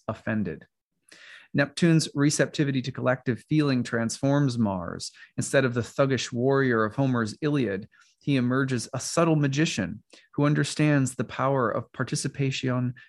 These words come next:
mystique and the enormous appeal of the word "we." Mars Neptune can enter others' dreams and longings, expressing "I want"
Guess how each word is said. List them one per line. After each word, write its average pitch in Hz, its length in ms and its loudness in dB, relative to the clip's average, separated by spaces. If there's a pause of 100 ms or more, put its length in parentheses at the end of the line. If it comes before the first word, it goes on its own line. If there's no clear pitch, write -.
mystique - 600 -4 (400)
and 135 100 4
the 127 80 4
enormous 147 560 2
appeal 143 400 0
of 127 100 -2
the 127 80 -2
word 123 440 -2 (180)
"we." 117 640 -4 (1400)
Mars 147 320 4
Neptune 143 480 2
can 131 280 0 (240)
enter 170 340 2
others' 143 280 2
dreams 135 540 0
and 113 160 0
longings, 117 400 -2
expressing 123 680 0
"I 131 200 0
want" 117 480 -4